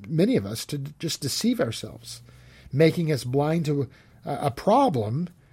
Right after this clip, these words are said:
that we must come to grips with if we are ever to overcome some of our faults. We think it's somebody else's fault. We think it's somebody else's doing. It's not our fault. We don't take responsibility.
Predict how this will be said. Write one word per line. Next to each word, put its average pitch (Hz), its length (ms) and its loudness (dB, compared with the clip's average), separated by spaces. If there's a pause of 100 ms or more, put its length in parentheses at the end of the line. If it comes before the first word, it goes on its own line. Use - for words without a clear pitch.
(140)
that 143 140 0
we 151 180 4
must 190 260 2
come 190 140 0
to 180 80 0
grips 180 460 0
with 135 320 -4
if 156 220 -4
we 165 180 2
are 156 120 4
ever 147 300 0
to 156 180 -2
overcome 139 720 -2 (120)
some 127 200 -2
of 127 120 0
our 139 120 2
faults. - 520 -2 (380)
We 139 120 4
think 147 180 2
it's 147 300 0
somebody 135 400 2
else's 131 460 0
fault. - 520 -8 (240)
We 143 80 2
think 143 180 0
it's 131 120 -2
somebody 139 280 2
else's 127 360 0
doing. 117 420 2
It's 113 220 -8
not 131 260 0
our 131 140 0
fault. 120 260 -4
We 120 140 0
don't 139 180 -2
take 135 200 -4
responsibility. 123 1000 -2